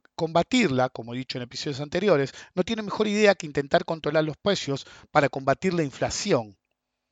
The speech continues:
Como no va a funcionar y nadie está de acuerdo y lo quieren hacer funcionar como sea,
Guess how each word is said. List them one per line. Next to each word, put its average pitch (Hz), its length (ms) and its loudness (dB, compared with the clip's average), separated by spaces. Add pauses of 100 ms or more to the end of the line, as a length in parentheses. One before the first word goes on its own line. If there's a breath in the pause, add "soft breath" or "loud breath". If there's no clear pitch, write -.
(760)
Como 135 240 -2
no 147 100 -2
va 147 80 4
a 143 40 0
funcionar 185 680 4 (160)
y 139 80 -10
nadie 147 220 2
está 165 180 6
de 165 80 10
acuerdo 151 600 4
y 143 100 -2
lo 120 120 0
quieren 160 520 2
hacer 123 240 -6
funcionar 147 400 -4
como 135 220 -16
sea, 143 380 4